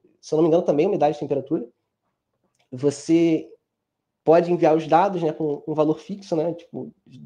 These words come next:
por exemplo, de, é, minuto a minuto,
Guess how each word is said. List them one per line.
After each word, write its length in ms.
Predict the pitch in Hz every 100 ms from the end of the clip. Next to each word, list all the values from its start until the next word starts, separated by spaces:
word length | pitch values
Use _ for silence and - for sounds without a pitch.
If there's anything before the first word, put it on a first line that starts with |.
| - _ _ _
por 100 | 147
exemplo, 300 | 139 135 143
de, 340 | 127 131 120 - _ _ _ _ _ -
é, 420 | 117 117 120 113
minuto 380 | 135 147 160 160
a 20 |
minuto, 600 | 180 175 185 208 247